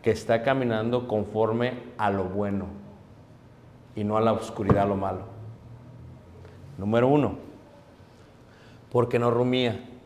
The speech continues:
no mastica. Y rumir es muy importante porque, mo, mo, mo.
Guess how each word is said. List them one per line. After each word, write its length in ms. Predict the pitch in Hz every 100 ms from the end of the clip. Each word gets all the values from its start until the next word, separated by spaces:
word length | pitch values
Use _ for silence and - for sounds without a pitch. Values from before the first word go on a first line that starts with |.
| - - - - - -
no 160 | 113
mastica. 720 | 123 120 - - 147 - 104 - - - - - - - - - - - - - - - - - - - - - - - - -
Y 100 | 117
rumir 320 | 113 120 123
es 140 | 120
muy 160 | 120 127
importante 520 | 120 110 117 120 107
porque, 120 | 104
mo, 340 | 104 107 104 101
mo, 440 | 98 98 98 98
mo. 540 | 101 101 95 95 95